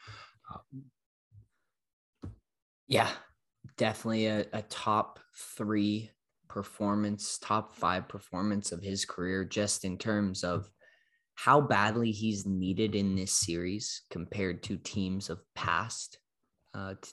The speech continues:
Speaker 2: compared to Golden State teams of past. Uh, the fact that they're down two one in a series, uh, to a,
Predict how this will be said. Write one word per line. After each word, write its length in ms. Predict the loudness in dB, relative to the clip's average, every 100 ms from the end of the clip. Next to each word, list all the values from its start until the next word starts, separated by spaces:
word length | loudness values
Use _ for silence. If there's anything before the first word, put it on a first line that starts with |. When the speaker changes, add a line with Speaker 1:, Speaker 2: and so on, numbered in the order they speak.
| -10
Speaker 2:
compared 320 | -4 -2 0
to 60 | 0
Golden 260 | 0 0
State 280 | 0 -2 -2
teams 280 | -2 -4 -4
of 100 | -2
past. 400 | 0 0 -2 -10 -18 -20 -20 -2
Uh, 340 | 2 2 2 -2 -10 _ _ _ -20 _ 2
the 440 | 6 6 2 -4 _ -16
fact 320 | 2 4 4 -2
that 140 | -2
they're 200 | -2 -2
down 440 | 0 0 0 -2 -2
two 200 | 0 0
one 220 | 0 0
in 240 | -2 -4 -4
a 80 |
series, 680 | -4 -2 -2 -2 -2 -6 -10 _ _ _
uh, 200 | -2 -2 -4
to 280 | -4 0 0
a, 320 | 0 -2 -6